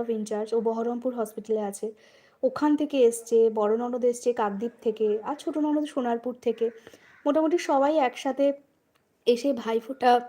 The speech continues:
<clears throat> বাগুইহাটিতে হয়েছে, তো সেটা একটা বিশাল মজা। তো যাই হোক, উম, আর ভাইফোঁটাতে আমার এক ভাই এট-, এটা দিয়েছে আর গণেশ দিয়েছে। আমার দাদা আমাদের হাতে টাকা দিয়ে দিয়েছে। আ, কারণ দাদাও বাইরে থাকে।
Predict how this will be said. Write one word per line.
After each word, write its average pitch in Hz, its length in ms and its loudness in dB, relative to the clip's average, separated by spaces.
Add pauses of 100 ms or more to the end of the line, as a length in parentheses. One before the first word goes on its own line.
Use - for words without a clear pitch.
(100)
<clears throat> 302 360 6
বাগুইহাটিতে 233 560 0
হয়েছে, 240 320 0
তো 269 140 -8
সেটা 220 240 -6
একটা 220 180 -8
বিশাল 226 380 -6
মজা। 202 360 -4 (920)
তো 208 300 -4
যাই 294 300 0
হোক, 320 300 0 (460)
উম, 220 400 -14 (280)
আর 202 240 -4 (140)
ভাইফোঁটাতে 220 640 -8 (380)
আমার 202 220 -6
এক 202 140 -8
ভাই 208 280 -6
এট-, 196 240 -12
এটা 208 240 -6
দিয়েছে 202 380 -6
আর 302 80 -4
গণেশ 202 440 -8
দিয়েছে। 202 420 -6
আমার 240 300 -8
দাদা 226 280 -4
আমাদের 240 300 -8
হাতে 226 320 -8 (380)
টাকা 208 240 -4
দিয়ে 214 180 -4
দিয়েছে। 208 440 -2 (420)
আ, 196 400 -8
কারণ 202 320 -4
দাদাও 196 400 0
বাইরে 220 360 2
থাকে। 254 480 -2